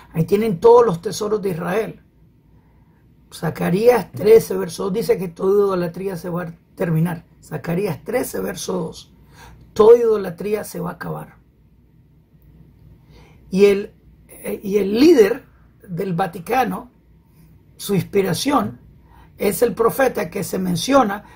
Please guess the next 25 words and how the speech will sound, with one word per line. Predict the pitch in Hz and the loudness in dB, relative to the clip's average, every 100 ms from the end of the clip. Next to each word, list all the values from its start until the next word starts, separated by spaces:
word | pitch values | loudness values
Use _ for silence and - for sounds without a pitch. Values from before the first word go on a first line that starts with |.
| - | -12
comenzando | 185 185 175 185 208 226 | -6 -4 -4 -4 -4 -4
en | 202 | -4
verso | 208 - 170 | -6 -8 -8
tres | 190 175 | -8 -8
a | 180 | -6
verso | 165 156 202 | -8 -8 -12
seis. | 180 262 233 - - _ - - | -8 -8 -8 -12 -20 _ -20 -4
De | 175 | 4
nuevo, | 233 220 | 6 6
Zacarías | 170 175 185 202 - - | 4 -8 -6 -2 -4 -2
trece, | 226 226 226 | -2 -2 -2
verso | 220 - 214 | -4 -6 -4
dos | 233 | -4
dice, | 254 269 294 - _ - _ _ | -4 -8 -10 -14 _ -20 _ _
"Toda | - 226 247 247 247 | 4 8 8 6 -2
idolatría | 214 190 190 180 165 196 208 | -8 -6 -6 -6 -10 -8 -8
se | 208 185 | -8 -10
va | 180 | -10
a | |
acabar". | 180 175 175 160 - - - _ _ _ _ _ _ _ _ _ | -10 -10 -10 -12 -16 -20 -20 _ _ _ _ _ _ _ _ _
Trece, | - 208 254 - 226 | -2 2 2 0 -6
verso | 202 185 - | -6 -8 -8
dos. | 185 160 - - - - - - - _ _ _ _ _ - - - - - - - | -6 -8 -10 -18 -20 -20 -20 -20 -20 _ _ _ _ _ -20 -20 -20 -20 -20 -20 -10
Verso | 165 220 233 - 233 165 | 0 0 0 2 0 2
tres | 214 262 320 - | 2 2 2 -6